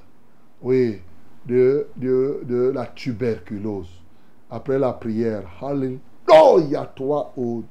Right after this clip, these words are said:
Dieu. Maintenant, il sollicite être baptisé du Saint-Esprit. Seigneur, c'est toi seul qui peux le faire. Nous prions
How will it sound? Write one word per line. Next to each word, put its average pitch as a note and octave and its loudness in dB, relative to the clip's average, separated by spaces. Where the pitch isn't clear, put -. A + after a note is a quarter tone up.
Dieu. F#2+ -8
Maintenant, D#3+ -2
il F#3 -4
sollicite D3 -6
être D3 -2
baptisé B2+ -4
du A#2+ -6
Saint-Esprit. A2 -12
Seigneur, D#3 0
c'est B2 -6
toi D3+ -2
seul D3 0
qui C#3 -8
peux B2+ -4
le A#2 -2
faire. G2 -12
Nous C3+ -6
prions D#3 2